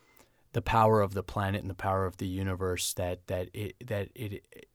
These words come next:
it, it, it can replenish and, and not just replenish, but it, it, you know, it'll always create new and,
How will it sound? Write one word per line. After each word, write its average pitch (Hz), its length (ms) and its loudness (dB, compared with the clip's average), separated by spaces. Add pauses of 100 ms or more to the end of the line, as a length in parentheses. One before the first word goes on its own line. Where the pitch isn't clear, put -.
(140)
it, 107 280 -4
it, - 40 -
it 110 320 -6
can 101 180 -2
replenish 127 720 2
and, 104 460 -2
and 143 140 -2
not 175 160 2
just - 200 0
replenish, 135 600 2
but 123 160 0
it, 127 120 4
it, - 220 -6
you 131 140 2
know, 139 80 2
it'll 139 240 4
always 147 260 6
create 127 400 4
new 123 640 10
and, 101 220 2